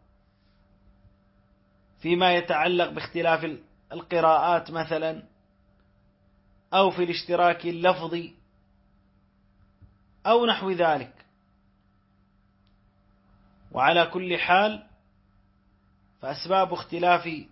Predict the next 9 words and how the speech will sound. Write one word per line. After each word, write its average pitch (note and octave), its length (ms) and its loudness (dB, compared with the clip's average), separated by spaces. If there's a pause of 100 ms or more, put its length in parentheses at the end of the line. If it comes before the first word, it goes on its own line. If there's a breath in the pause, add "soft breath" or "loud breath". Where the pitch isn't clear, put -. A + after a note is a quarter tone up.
(220)
ال-، D#3 220 -8
العلماء E3 600 -4
كثيرة، F3 420 -8
ولو F#3+ 300 -2
جئنا F3+ 300 -8
ندلل E3 640 -6 (1200)
على D#3+ 240 0
هذه D#3+ 720 -2 (920)
الأسباب F#3 840 0